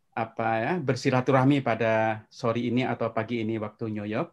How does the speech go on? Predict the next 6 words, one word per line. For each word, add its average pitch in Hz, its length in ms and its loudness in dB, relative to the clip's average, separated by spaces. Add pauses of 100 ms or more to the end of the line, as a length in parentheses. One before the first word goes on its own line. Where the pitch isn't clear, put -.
(880)
Eh, 113 320 0
ketika 135 400 0
saya 127 260 2
diajukan 127 600 0
tema 123 320 2
tentang 117 720 -2